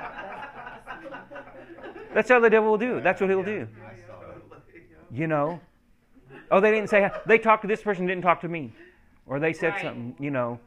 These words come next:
Speaker 1: "They didn't talk to me the way I wanted them to talk to me. They didn't give me the answer I wanted."
Speaker 2: <laughs>
Speaker 1: And then he'll do that, and he'll use your feelings that he just manipulated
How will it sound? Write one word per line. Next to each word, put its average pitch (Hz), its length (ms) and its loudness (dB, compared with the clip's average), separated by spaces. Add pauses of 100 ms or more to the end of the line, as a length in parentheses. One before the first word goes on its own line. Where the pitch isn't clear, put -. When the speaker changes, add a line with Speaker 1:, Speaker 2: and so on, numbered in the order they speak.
(220)
Speaker 1:
"They 175 120 4
didn't 196 160 -2
talk 180 180 2
to 185 60 -6
me 180 120 -2
the 170 80 -4
way 170 120 4
I 160 80 4
wanted 160 300 -4
them 135 140 -8
to 123 60 -14
talk 127 220 -4
to 131 60 -12
me. 123 140 -6
They 131 60 -8
didn't 165 120 -8
give 165 80 -6
me 160 60 -6
the 151 80 -4
answer 147 280 -4
I 127 80 -2
wanted." 123 520 -10
Speaker 2:
<laughs> 165 40 -20 (1900)
Speaker 1:
And 165 120 2
then 220 100 4
he'll 214 160 2
do 226 220 -2
that, 175 260 2 (140)
and 185 120 2
he'll 220 220 4
use 185 380 -2
your 214 260 6
feelings 147 920 -4 (640)
that 156 240 4
he 202 240 -4
just 160 260 -6
manipulated 139 920 -2